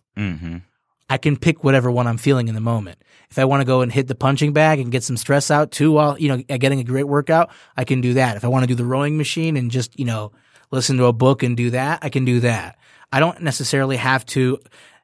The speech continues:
Speaker 2: there's not a com-, there's not, like, a, a hardwired structure around it. So, like, for eating good,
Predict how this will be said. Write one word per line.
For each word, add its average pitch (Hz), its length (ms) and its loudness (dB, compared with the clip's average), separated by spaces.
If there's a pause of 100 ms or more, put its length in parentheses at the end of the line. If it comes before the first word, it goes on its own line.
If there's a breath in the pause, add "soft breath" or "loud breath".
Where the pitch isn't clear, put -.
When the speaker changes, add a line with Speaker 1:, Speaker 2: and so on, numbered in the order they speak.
(140)
Speaker 2:
there's 160 320 4
not 185 200 4
a 156 60 2
com-, 156 260 0
there's 156 140 2
not, 180 180 2
like, 160 160 0
a, 127 360 0 (100)
a 123 60 -6
hardwired 123 800 0
structure 127 540 -2
around 113 420 -4
it. - 180 -20 (340 soft breath)
So, - 120 -4
like, 127 60 -2
for 156 100 0
eating 151 300 2
good, 131 320 2